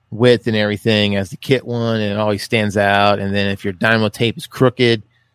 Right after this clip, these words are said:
then you got a crooked line, you gotta go back and you gotta fill it and redo it. And,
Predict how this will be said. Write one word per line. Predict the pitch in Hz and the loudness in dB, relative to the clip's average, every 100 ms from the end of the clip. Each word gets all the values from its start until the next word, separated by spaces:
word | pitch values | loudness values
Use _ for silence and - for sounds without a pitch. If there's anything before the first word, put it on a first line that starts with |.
| _ _ _ - | _ _ _ 0
then | 113 107 | 2 2
you | 110 | 0
got | 104 | -2
a | |
crooked | - 123 110 | -2 -8 -4
line, | 110 110 | -2 -2
you | 110 110 | 0 0
gotta | 101 | 0
go | 104 | 0
back | 101 101 101 | 0 0 -2
and | 95 | -2
you | 101 | -4
gotta | - - | -4 -6
fill | - 113 107 | -2 0 0
it | 107 | -2
and | 98 | -4
redo | 101 104 107 104 107 | -6 0 2 2 2
it. | 107 | 2
And, | 101 95 92 | 2 0 -4